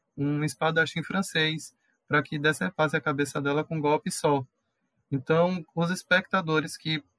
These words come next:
estavam na Torre de Londres quando a Ana Bolena foi decapitada, dizem que a cabeça dela foi seccionada quase em um piscar de olhos.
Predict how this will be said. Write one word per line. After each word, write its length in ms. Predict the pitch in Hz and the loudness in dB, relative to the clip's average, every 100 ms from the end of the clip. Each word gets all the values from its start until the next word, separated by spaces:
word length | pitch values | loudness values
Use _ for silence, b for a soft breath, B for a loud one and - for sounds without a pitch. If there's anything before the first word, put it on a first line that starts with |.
| _ | _
estavam 400 | _ - 170 202 | _ 0 4 4
na 140 | 202 170 | 2 0
Torre 220 | 151 143 | 0 0
de 80 | 139 | 2
Londres 400 | 131 131 131 - | 2 0 -2 -6
quando 200 | 143 139 | -4 -2
a 40 | |
Ana 120 | 135 | -2
Bolena 300 | 127 127 127 | -2 -2 -4
foi 140 | 123 131 | -4 -4
decapitada, 720 | 123 123 - 151 175 156 135 b b b | -4 -4 0 2 2 0 -4 b b b
dizem 260 | 139 156 185 | -2 0 0
que 380 | 196 196 226 233 - _ | 2 2 2 0 -8 _
a 80 | - | 2
cabeça 380 | - 180 170 175 | 2 2 0 2
dela 180 | 170 170 | 2 2
foi 140 | 175 | -2
seccionada 640 | - 185 - 190 170 175 | -2 -2 -2 0 2 0
quase 260 | 180 175 180 | 2 2 2
em 80 | 190 | -2
um 60 | |
piscar 320 | - - 185 175 | -4 -4 -2 2
de 100 | 220 | 2
olhos. 560 | 180 139 120 110 - | 4 4 2 -2 -18